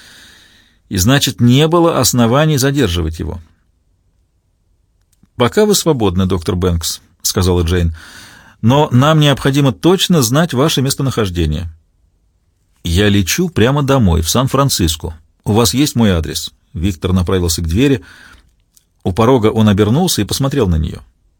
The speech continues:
«Прежде чем я уйду, мне бы хотелось сообщить вам кое-что о себе».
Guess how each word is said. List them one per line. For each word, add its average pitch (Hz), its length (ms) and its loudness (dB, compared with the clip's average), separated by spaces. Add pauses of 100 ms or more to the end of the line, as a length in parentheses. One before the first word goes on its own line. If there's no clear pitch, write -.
(680)
«Прежде 110 400 0
чем 113 180 -2
я 110 140 2
уйду, 107 400 -2 (1080)
мне 143 160 4
бы 175 100 0
хотелось 147 360 0
сообщить 160 400 -2
вам 87 160 -2
кое-что 104 300 -2
о 98 60 2
себе». 95 400 -4